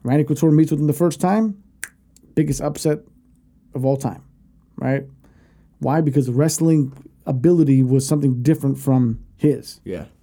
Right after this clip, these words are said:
Speaker 1: He retracted, he rebooted. We all know the, we know the rest of the story, right?
Speaker 2: But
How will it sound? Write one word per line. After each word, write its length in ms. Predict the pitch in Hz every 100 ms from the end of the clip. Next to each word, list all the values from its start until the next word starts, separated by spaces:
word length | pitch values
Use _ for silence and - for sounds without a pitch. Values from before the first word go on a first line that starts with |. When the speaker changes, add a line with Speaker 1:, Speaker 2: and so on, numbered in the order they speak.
| _
Speaker 1:
He 120 | 147
retracted, 680 | 135 127 190 190 196 175 143
he 140 | -
rebooted. 440 | 143 135 160 175 165
We 120 | 143
all 100 | 143
know 120 | 143
the, 100 | 135
we 320 | 139 143 139 139
know 120 | 143
the 80 | 143
rest 180 | 135
of 60 | 143
the 60 | 131
story, 280 | 143 - - _ -
right? 220 | 127 147 - - -
Speaker 2:
But 240 | 151 135